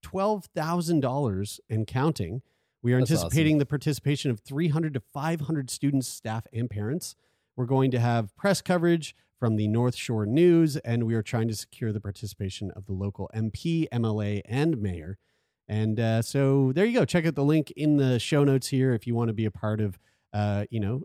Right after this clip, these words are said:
Speaker 1: uh, helping us find a cure for cystic fibrosis and, and giving Oliver a little, uh, little bit of a, a,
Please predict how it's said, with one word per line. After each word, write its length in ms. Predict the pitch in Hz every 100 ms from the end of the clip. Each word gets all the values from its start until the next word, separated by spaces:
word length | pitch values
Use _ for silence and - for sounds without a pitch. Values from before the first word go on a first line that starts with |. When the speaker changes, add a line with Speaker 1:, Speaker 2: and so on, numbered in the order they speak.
| -
Speaker 1:
uh, 220 | 104 101 - _ _ _ _ _ _ _ _
helping 300 | - 120 120
us 100 | 120
find 380 | - 120 123 123
a 60 | 113
cure 420 | - 156 135 85 _
for 140 | - 107
cystic 360 | - 113 110
fibrosis 540 | 120 110 127 131 110 113
and, 220 | 107 104
and 280 | 117 110 107 - _ _
giving 220 | - 127 123
Oliver 360 | 117 131 139 143
a 60 | 135
little, 340 | 139 143 143
uh, 180 | 139 135
little 220 | 139 170
bit 140 | 170 180
of 160 | 175
a, 320 | 180 180 175 -
a, 320 | 147 170 170